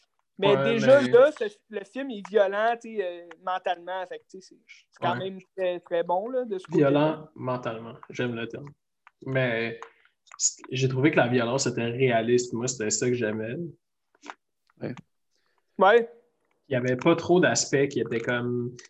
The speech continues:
Speaker 2: c'est sûr, à la fin, l'émeute, puis tout, c'est, c'est comme, euh, un peu, euh,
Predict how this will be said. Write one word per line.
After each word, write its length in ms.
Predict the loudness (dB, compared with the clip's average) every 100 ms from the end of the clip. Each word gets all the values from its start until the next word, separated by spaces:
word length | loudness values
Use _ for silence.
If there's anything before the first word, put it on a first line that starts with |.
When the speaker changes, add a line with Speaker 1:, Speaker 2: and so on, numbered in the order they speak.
| _
Speaker 2:
c'est 140 | -4
sûr, 180 | 0 2
à 120 | 2 0
la 60 |
fin, 180 | -2 -2
l'émeute, 800 | 0 0 0 -2 -2 0 0 -2
puis 100 | -4
tout, 180 | -2 -2
c'est, 600 | -4 -4 -4 -2 -4 -4 -8 -14 -20 _ _
c'est 500 | -10 -6 -6 -6 -10
comme, 180 | -10 -10 -12
euh, 120 | -14 -14
un 60 | -14 -10
peu, 140 |
euh, 60 | -8